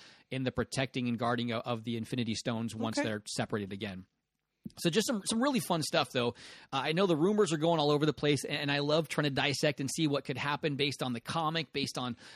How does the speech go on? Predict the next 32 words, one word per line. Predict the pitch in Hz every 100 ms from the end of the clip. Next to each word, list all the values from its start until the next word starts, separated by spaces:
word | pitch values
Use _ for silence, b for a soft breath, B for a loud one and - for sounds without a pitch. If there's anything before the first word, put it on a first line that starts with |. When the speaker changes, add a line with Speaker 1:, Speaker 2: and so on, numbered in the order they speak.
| B
Speaker 1:
on | 143 151
where | 160
we | 143
could | - 175 165
be | 156
going. | 151 156
But, | 143 139 B B B -
but, | 143
but | 147 131
I, | 143 147
I |
really | 139 196 190
think | 143 180
that | 170
we'll | 151 139
see | - 151
Nebula | 135 151 151 135
play | - 147 143
a, | 127 127
a, | 143 123 120 127 131
maybe | 135 175 220
not | 202 190
in | 180 143
this | 147 -
one. | 170
It | 151
might | 135 151 147
be | 160 151
in | 139 135 131
Avengers, | 135 127 139 139 123 -
Avengers | 127 127 117
four, | - 131 127 143 156